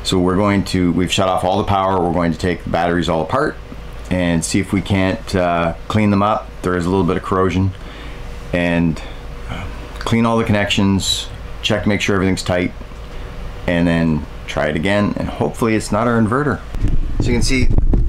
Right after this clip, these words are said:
the connections are all very tight. There's the Magnum, uh,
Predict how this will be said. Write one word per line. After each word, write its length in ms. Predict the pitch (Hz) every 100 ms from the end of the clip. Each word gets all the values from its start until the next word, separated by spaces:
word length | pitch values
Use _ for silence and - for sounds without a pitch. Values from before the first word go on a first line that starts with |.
| - -
the 80 | -
connections 480 | - 143 160 147 120
are 80 | 127
all 120 | 113
very 260 | 104 117 123
tight. 340 | 95 110 120 - - - - - - - - - - - - - - - - - - - - -
There's 240 | 101 104
the 80 | 104
Magnum, 580 | 104 101 101 104 104 98 - - - - - -
uh, 340 | 95 87 82